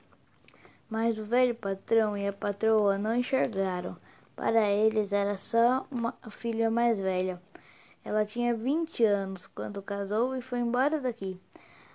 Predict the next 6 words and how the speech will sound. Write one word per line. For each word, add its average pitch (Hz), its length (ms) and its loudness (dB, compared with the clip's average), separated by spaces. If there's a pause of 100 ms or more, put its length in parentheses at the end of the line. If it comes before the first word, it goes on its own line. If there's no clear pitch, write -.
Há 220 80 -4
muito 220 680 2
tempo. 175 560 -10 (960)
Seus 262 360 2
filhos 202 480 0
morreram, 190 720 0